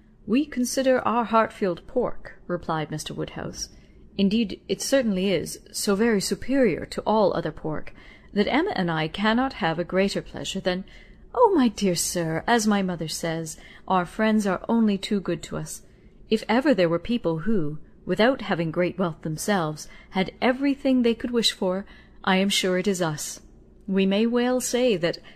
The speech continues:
our lot is cast in a goodly heritage. Well, Mister Knightley,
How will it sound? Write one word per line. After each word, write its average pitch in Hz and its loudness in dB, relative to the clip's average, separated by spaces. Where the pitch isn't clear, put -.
our 226 4
lot 220 0
is - -4
cast 202 -4
in 196 0
a 190 0
goodly 180 -2
heritage. 165 -6
Well, 202 4
Mister 165 -4
Knightley, 156 -6